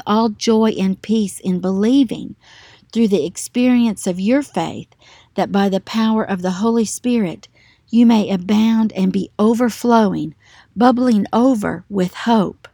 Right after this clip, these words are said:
So whatever you're expecting God to do for you today, whatever you're hoping and praying will come to pass, as you continue to focus on it, you will have a manifestation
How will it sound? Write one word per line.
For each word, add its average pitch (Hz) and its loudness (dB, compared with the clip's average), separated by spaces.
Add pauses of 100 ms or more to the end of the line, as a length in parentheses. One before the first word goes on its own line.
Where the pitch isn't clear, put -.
(140)
So - 2
whatever 233 4
you're 240 2
expecting 208 0
God 190 0
to 185 -6
do 190 2
for 196 -4
you 202 2
today, 196 -2 (400)
whatever 233 2
you're 190 2
hoping 240 0
and 185 0
praying 233 2
will 190 2
come 226 0
to 220 -2
pass, 226 -4 (180)
as 202 0
you 254 2
continue 254 2
to 208 2
focus 233 -2
on 233 0
it, 233 -6 (380)
you 269 4
will 247 4
have 185 -2
a 185 0
manifestation 190 -2